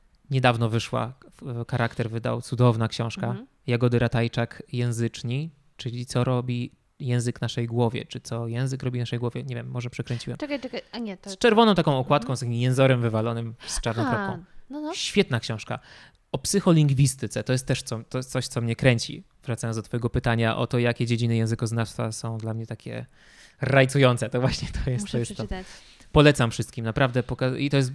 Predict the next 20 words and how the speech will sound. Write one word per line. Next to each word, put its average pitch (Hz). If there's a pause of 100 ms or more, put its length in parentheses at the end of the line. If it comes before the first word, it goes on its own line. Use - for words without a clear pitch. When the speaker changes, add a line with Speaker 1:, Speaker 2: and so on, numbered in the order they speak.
Speaker 1:
i -
to 208
jest 208
książka 175
popularno-naukowa, 135
która 127
jest 110
zrobiona 127 (720)
porządnie, 117 (160)
bo 120
na 107
końcu 123
jest 107
bibliografia, 131 (160)
więc 120
tam 117
są 117 (160)
konkretne 156
badania, 123
artykuły. 127